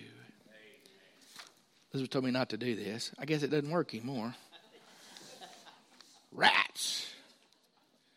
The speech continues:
Hear what I want to say, and I don't want you to miss this. If you haven't accepted Christ as your Lord and Savior, do you hear that? What did I just say? If you,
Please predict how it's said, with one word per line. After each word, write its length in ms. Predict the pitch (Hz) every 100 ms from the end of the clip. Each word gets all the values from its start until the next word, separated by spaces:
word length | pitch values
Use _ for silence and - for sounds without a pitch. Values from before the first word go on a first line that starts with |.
| _ _
Hear 220 | - 254
what 160 | 247 226
I 60 | 202
want 200 | 202 180
to 80 |
say, 380 | 175 220 220 151
and 120 | 151
I 100 | 156
don't 160 | 160 190
want 200 | 185 -
you 60 | 180
to 80 |
miss 280 | 175 202 202
this. 840 | 147 123 110 - - - - - - _ _ _ _ _ _ _ _ _ - - - _ _ _ - -
If 60 |
you 120 | 190
haven't 280 | 190 254 294
accepted 760 | 226 - 233 226 - 180 156 139
Christ 480 | - 220 185 165 180
as 120 | 160
your 100 | 160
Lord 180 | 165 160
and 80 | 147
Savior, 840 | 185 185 147 131 135 151 190 196 _ _ _ _ _ _ _ -
do 60 |
you 60 | 139
hear 200 | 147 175
that? 400 | 175 196 220 - - _ _ _ _ _ _
What 100 | 175
did 80 | 180
I 80 | 180
just 220 | 170 147
say? 260 | 170 139 107 - - _ _ _ - - - - - - -
If 300 | 147 147 -
you, 80 | 131